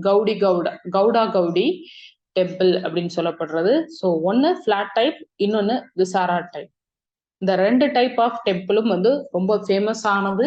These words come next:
இந்த சாளுக்கியர்கள் காலகட்டத்துல. சரிங்களா? So சாளுக்கியர்கள், ஆஹ், வக்கட்டக்கா டைனாசிட்டி ரீப்ளேஸ் பண்ணி வராங்க. பெரிய அளவுல விசாரா style of architecture-அ கொண்டு வராங்க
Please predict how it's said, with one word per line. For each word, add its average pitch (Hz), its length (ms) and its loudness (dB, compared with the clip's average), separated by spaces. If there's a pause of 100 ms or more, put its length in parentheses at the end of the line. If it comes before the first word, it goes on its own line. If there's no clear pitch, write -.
இந்த - 160 -4
சாளுக்கியர்கள் 190 760 0
காலகட்டத்துல. 165 760 -6 (800)
சரிங்களா? 175 380 -2
So 254 220 0
சாளுக்கியர்கள், 196 760 0 (680)
ஆஹ், 160 520 -2 (340)
வக்கட்டக்கா 196 400 -2
டைனாசிட்டி 196 540 0
ரீப்ளேஸ் 196 380 -2
பண்ணி 190 220 0
வராங்க. 180 380 0 (600)
பெரிய 254 340 4
அளவுல 208 320 4 (100)
விசாரா 233 480 2
style 185 360 0
of 190 180 -2
architecture-அ 180 640 -2 (140)
கொண்டு 180 260 0
வராங்க 170 340 0